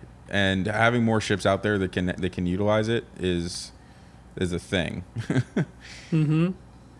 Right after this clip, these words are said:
Speaker 2: Oh, I
Speaker 1: ja-,
Speaker 2: agree.
Speaker 1: yeah,
Speaker 2: I mean, there's
Speaker 1: jam-
Speaker 2: odd times when I flew, even red jam, like,
Speaker 1: Yeah.
Speaker 2: flying a resistance pod. I was like,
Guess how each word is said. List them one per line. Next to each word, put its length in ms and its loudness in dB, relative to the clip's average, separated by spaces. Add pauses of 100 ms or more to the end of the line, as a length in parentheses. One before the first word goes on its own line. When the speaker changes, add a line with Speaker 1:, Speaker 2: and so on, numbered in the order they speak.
(260)
Speaker 2:
Oh, 280 2
I 120 2
Speaker 1:
ja-, 60 2
Speaker 2:
agree. 340 -4 (240)
Speaker 1:
yeah, 120 4
Speaker 2:
I 40 6
mean, 80 -2
there's 280 2
Speaker 1:
jam- 160 -14
Speaker 2:
odd 300 2
times 380 0
when 120 -2
I 120 0
flew, 580 0 (540)
even 500 4
red 240 2
jam, 480 0 (380)
like, 140 -4 (460)
Speaker 1:
Yeah. 180 6
Speaker 2:
flying 200 4
a 60 6
resistance 560 2
pod. 580 2 (300)
I 40 -2
was 180 0
like, 160 -2